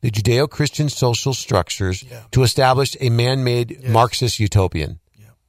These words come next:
Speaker 1: Uh, g-, now, that's not all Democrats. We're not talking about all liberals. We're talking about there is a, uh,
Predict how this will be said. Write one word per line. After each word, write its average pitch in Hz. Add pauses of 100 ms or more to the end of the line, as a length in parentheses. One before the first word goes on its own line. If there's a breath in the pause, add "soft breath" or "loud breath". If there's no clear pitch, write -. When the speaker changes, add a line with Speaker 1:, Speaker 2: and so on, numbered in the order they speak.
(120)
Speaker 1:
Uh, 98
g-, 113
now, 117
that's 160
not 233
all 156
Democrats. 127
We're 120
not 120
talking 151
about 139
all 127
liberals. 113
We're 151
talking 190
about 160 (320 soft breath)
there 147
is 180
a, 147 (120)
uh, 101